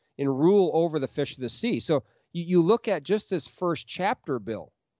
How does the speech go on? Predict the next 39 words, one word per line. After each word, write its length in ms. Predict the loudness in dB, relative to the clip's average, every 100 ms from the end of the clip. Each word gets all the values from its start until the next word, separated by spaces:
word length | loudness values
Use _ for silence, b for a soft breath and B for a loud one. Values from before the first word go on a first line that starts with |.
| _ _ _ _ -10
and 120 | -4
God 220 | -2 0
looked 220 | -2 -2
at 140 | -4 -4
what 240 | -12 -6 -2
he 80 |
had 120 | -2 0
made, 180 | 0
and 80 | 0
it 40 | -2
was 160 | -4
very 340 | 0 2 2 0
good. 260 | 2 0
And 80 | 0
there 80 | -6
was 140 | -6
evening 320 | -6 -2 -2
and 100 | -2
morning 280 | 0 0 0
the 80 | -4
sixth 380 | -6 -8 -10 -2
day. 180 | 0 0
This 140 | -2
was 120 | -4
the 80 | -6
creation 720 | -10 -4 0 2 0 -2 -6
week. 320 | -6 -10 _ _ _ _ _ _ _ -6
And 80 | 0
so 80 |
here's 260 | 2 2 2
what 60 | 0
we 100 | -2
find 320 | -2 -4 -2
out 140 | -2
in 80 | -2
literally 480 | -4 0 0 -2 -6
just 400 | -4 -2 -2 -4
the 140 | -2
opening 420 | 0 0 -4 -6